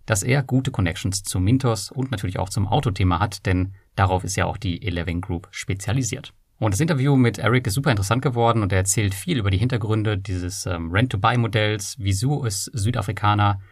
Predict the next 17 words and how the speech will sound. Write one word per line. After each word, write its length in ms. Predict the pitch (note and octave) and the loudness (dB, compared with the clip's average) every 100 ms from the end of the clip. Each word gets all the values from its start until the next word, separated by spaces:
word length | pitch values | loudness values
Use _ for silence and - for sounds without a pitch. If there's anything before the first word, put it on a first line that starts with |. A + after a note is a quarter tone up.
| _ | _
so 140 | - | -8
schwer 320 | G#2 - B2+ A#2+ | -4 0 0 2
haben, 200 | G2+ G2 | 0 0
Finanzierung 380 | G2 G2 B2+ | -2 -2 -2
zu 100 | G#2+ | -2
bekommen 320 | F#2+ G2 G#2 G2 | -2 0 2 2
und 120 | F#2+ | 0
vor 160 | - | -2
allem 280 | F#2 F#2+ F#2+ - _ - | 2 4 2 0 _ -2
über 120 | B2+ | 0
die 80 | - | 0
Zusammenarbeit 640 | A2 C#3 D#3+ F2+ F2+ - | 0 2 2 0 -2 0
mit 260 | F#2 F#2+ F#2+ | -2 -2 0
Mintos 480 | G2 C3 - E2+ | 2 0 -2 -6
und 140 | G2+ G2 | -4 -2
den 160 | F#2 | -2
Autohändlern. 640 | F2+ G2+ F#2 E2 E2+ - | 0 -2 -2 -6 -8 -10